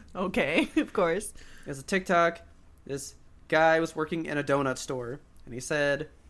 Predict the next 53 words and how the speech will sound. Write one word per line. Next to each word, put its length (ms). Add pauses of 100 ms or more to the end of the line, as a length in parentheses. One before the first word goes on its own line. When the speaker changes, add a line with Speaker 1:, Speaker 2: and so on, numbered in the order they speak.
(160)
Speaker 2:
"Mom 380
and 80
a 40
kid 260
walk 280
in," 180
right? 260 (400)
Speaker 1:
Uh-huh. 360 (220)
Speaker 2:
So 120
she 140
walks 320
in 320 (280)
and 160
just, 160
like, 120
turns 280
to 80
the 60
kid 240
and 80
says, 320 (180)
"What 100
do 60
you 60
want? 400 (140)
Say 320
what 240
you 40
want." 380 (300)
And 100
the 60
kid 480 (240)
was 100
trying 200
to 60
point 400
to 80
the 120
donut 400
that 120
they 100
wanted, 380
but, 280
but 120
it 40
was 140
in, 140
like, 280 (160)
a 60
revolving 600
case. 560 (400)
Speaker 1:
Oh, 80
no. 320